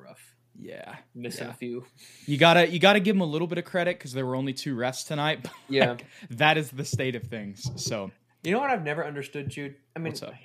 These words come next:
Speaker 1: I don't know. I guess I'm wrong. If, <laughs> I mean, they, they, they, you need a ref on the, I was gonna say, why can't the refs just, like, watch a monitor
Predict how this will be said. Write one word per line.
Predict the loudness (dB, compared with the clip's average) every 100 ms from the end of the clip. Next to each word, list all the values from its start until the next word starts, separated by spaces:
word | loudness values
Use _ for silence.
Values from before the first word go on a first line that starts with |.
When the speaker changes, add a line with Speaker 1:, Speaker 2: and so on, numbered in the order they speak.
| -20 _ -20 -20 _ _ _ _ _ _ _ -20 _ _ _
Speaker 1:
I | -20
don't | -18
know. | -18 -12
I | -8
guess | -8 -8
I'm | -18
wrong. | -20 -20 _ _ _ _ _ -6
If, | -4 -6 -14 -18 -20 -20 -6
<laughs> | -2 0
I |
mean, | 2
they, | 2
they, | 4 4 4
they, | 4
you | 4
need | 2 2
a |
ref | 4 0 -2
on | -4
the, | -2
I |
was | 0
gonna | -2
say, | -2 0 2
why | 2
can't | 0 -4
the | -2
refs | -4 -4
just, | -6
like, | -4
watch | -2 0 -2 -4
a | -8
monitor | -6 -8 -8 -8 -10